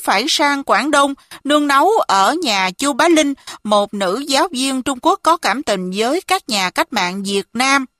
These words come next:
Bấy giờ, phong trào cách mạng trong và ngoài nước đều gặp nhiều khó khăn.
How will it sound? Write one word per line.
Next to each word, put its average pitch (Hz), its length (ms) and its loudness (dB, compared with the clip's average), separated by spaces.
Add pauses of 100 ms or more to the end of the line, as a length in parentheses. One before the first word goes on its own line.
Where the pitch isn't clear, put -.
(1160)
Bấy 330 280 4
giờ, 208 400 4 (300)
phong 311 160 2
trào 202 220 2
cách 330 200 -2
mạng 202 220 -2
trong 311 240 2
và 220 80 2
ngoài 185 200 0
nước 277 360 -2
đều 202 260 0
gặp 190 300 -2
nhiều 196 340 0
khó 294 300 2
khăn. 269 280 0